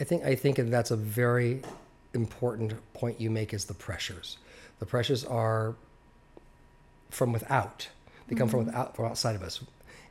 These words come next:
Speaker 1: And yet we, we bring them in, and then they're from within, and we manifest them. And it becomes so much harder because someone else gave it to us.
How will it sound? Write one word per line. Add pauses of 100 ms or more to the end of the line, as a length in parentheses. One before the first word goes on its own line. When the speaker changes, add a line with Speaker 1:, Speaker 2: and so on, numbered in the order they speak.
Speaker 1:
And
yet
we, (1040)
we
bring
them
in,
and
then
they're
from
within,
and
we (500)
manifest
them.
And
it
becomes
so
much
harder
because (320)
someone
else
gave
it
to
us.